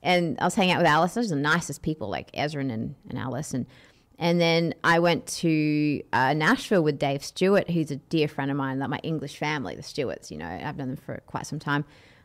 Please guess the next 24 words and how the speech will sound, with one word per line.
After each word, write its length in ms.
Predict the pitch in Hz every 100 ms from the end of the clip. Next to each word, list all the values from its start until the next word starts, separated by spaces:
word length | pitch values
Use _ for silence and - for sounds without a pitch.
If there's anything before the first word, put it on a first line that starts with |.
| -
Um, 500 | 156 156 151 151 135 - _ _
and 300 | - 165 160
I 40 | 131
was 100 | 165
making 260 | 165 170 160
a 40 |
record 400 | 147 147 160 156
out 200 | 143 -
there 320 | 143 135 180 -
at 220 | 104 -
Blackbird. 520 | - - - 131 180 -
And 360 | - 151 139 147 - _
when 100 | 170
we 80 | 170
finished 360 | 160 220 254 262
the 60 | 160
record, 520 | 147 - 131 127 165 - _ - - _ _
I 80 | -
got 120 | 165
a 40 | 170
call 520 | - 180 160 160 170 - _ -
from 180 | 156 135
Alice 360 | 247 202 147
going, 320 | - 151 151